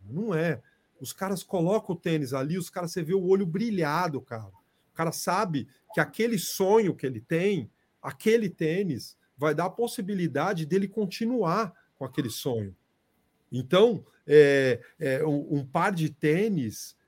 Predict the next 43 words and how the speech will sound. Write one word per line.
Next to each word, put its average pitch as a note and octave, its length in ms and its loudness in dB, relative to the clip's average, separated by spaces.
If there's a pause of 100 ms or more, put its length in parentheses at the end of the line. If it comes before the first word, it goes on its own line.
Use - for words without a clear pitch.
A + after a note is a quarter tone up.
(120)
lá C#3+ 460 -2 (300)
vale D#3 320 -2
muito. G3+ 680 2 (720)
Vale F#3+ 180 0
muito, A#3+ 460 0
muito, B3+ 340 0
muito, A3 360 -2
galera. C3 360 -2
É D3+ 40 -2
muita G#3+ 320 -2
coisa. G3 520 0 (440)
Então, G#3+ 420 2 (180)
quando B3 180 0
a B3 60 4
gente A3+ 220 0
volta, E3 420 2
que D#3 80 -2
a - 20 4
gente E3 200 0
vê D3 360 2 (440)
que - 100 -2
a D#3 40 4
gente E3 220 0
tem D#3 280 -2 (200)
trinta C#4+ 380 4
pares E3 280 0
de C3+ 100 -6
tênis, F3+ 560 0 (200)
você G3+ 180 4
fica A#3 260 -4
envergonhado, G#3+ 720 2
você D#3 140 -6
fala: F3+ 200 -6
"Caramba, E3+ 640 -2
meu, G2+ 300 -8 (380)
né? E3 320 -2 (140)
Os - 80 -20
caras D#3+ 280 -4
lá E3 140 -2
tão E3+ 140 -6
precisando C#3+ 540 -4
de C3 140 -8
tênis." C3+ 500 -4